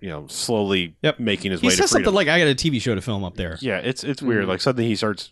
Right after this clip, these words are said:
Speaker 1: he's adopted this, like, "I'm a famous person,"
Speaker 2: Right.
Speaker 1: guise that he uses for the rest of the movie.
Speaker 2: Yep.
Speaker 1: Travis and, and Lady are just driving away,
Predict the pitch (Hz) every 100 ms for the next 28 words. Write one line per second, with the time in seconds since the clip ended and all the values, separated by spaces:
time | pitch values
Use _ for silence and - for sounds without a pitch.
0 | - 123 110 110 101 98 98 95 98 95
1 | 101 127 131 160 127 - 107 95 95 139
2 | 107 90 85 90 92 90 92 87 85 92
3 | 90 87 87 87 85 - - 131 - 185
4 | 190 160 156 131 135 117 - 113 113 104
5 | 85 113 117 113 110 107 101 113 107 101
6 | - - - - 131 - 123 120 113 98
7 | 107 101 92